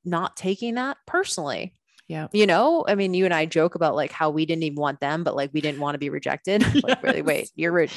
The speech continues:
Speaker 1: you're dumping me? No, I was gonna dump you.
Speaker 2: <laughs> Yes,
Speaker 1: But I
Speaker 2: exactly.
Speaker 1: think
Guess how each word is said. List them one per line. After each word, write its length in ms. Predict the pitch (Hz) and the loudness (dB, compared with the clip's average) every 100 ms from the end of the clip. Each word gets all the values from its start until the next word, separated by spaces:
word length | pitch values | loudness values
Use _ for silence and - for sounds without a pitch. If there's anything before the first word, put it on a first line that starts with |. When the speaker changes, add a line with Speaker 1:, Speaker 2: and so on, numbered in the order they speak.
| - - | -12 0
Speaker 1:
you're 120 | 185 | 2
dumping 360 | 202 196 180 170 | 6 6 4 2
me? 320 | 175 214 247 | 2 0 0
No, 100 | 190 | 2
I 100 | 185 | 4
was 120 | 151 156 | 2 0
gonna 160 | 160 | -2
dump 200 | 156 156 | -2 -2
you. 180 | 160 123 - | -4 -6 -6
Speaker 2:
<laughs> 100 | - 311 285 | 0 0 4
Yes, 160 | 302 240 262 220 - 202 | 2 2 0 -2 -4 4
Speaker 1:
But 140 | 262 | 8
I 80 | 254 | 8
Speaker 2:
exactly. 60 | 240 | 8
Speaker 1:
think 380 | 277 285 277 | 2 0 0